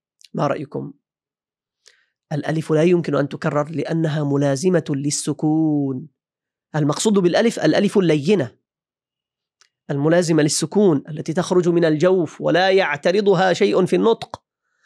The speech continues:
هذه لا يمكن أن تكرر. لماذا لا يمكن أن تكرر؟ لأن من شروط التكرير سكون الأول أو تسكينه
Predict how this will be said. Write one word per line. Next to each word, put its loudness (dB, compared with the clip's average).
هذه 2
لا 4
يمكن 0
أن 0
تكرر. -4
لماذا 2
لا 2
يمكن 0
أن -2
تكرر؟ -8
لأن 0
من 0
شروط 0
التكرير -4
سكون 2
الأول 2
أو 0
تسكينه 2